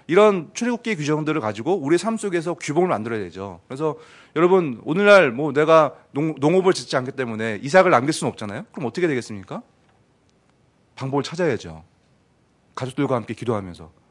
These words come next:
그죠? 네. 기부하세요. 기부하시고,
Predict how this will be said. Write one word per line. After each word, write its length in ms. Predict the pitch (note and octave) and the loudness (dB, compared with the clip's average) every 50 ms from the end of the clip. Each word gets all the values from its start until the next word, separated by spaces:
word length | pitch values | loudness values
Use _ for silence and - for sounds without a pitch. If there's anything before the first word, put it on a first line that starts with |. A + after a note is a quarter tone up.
| _ _ _ _ _ _ _ _ _ - | _ _ _ _ _ _ _ _ _ -16
그죠? 200 | G#2+ C3 F#3+ - _ _ _ _ _ _ _ _ | -14 -14 -14 -16 _ _ _ _ _ _ _ _
네. 140 | - - - - _ - | -20 -20 -20 -20 _ -6
기부하세요. 720 | - E3+ F3 A#3 A#3 A3 F#3+ D#3 B2 G#2+ A2+ A#2+ G2 F2+ F#2 _ _ _ _ _ _ _ _ _ _ _ _ _ _ _ | -4 -2 2 4 4 4 4 2 0 -2 -2 -4 -10 -14 -18 _ _ _ _ _ _ _ _ _ _ _ _ _ _ _
기부하시고, 760 | - D3+ C#3 D#3 F#3 E3 C#3+ B2 B2 B2 E3+ D#3 G#2 D#2 - | -10 -6 0 2 2 2 2 0 -2 -2 0 -2 -2 -4 -8